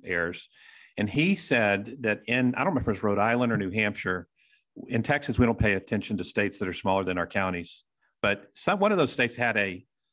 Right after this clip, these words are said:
hospital in it that was twenty-one million lines of Excel spreadsheet code to basically mask the information so that the average person couldn't get the, uh, hospital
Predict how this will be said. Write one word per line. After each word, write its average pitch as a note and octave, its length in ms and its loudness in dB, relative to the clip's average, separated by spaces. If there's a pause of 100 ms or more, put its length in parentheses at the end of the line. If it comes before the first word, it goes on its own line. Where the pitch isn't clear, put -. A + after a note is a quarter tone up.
(160)
hospital C#3 640 2
in B2 140 4
it A#2 120 0
that A#2 120 -2
was G#2 340 -8 (320)
twenty-one C3+ 640 2
million C3 300 4
lines A2+ 380 4
of F#2 80 -4
Excel G2+ 300 -2
spreadsheet G2+ 580 -2
code F#2 300 -4 (460)
to - 80 -2
basically A2+ 840 0 (600)
mask A2 500 0 (200)
the G#2+ 120 -2
information G2 560 0
so G2+ 200 0
that F#2+ 200 2
the G2 120 0
average G2 420 -2
person F#2+ 320 2
couldn't F2+ 220 -4
get F#2 260 -2
the, F2+ 260 -6
uh, D#2+ 200 -6
hospital F2 560 -8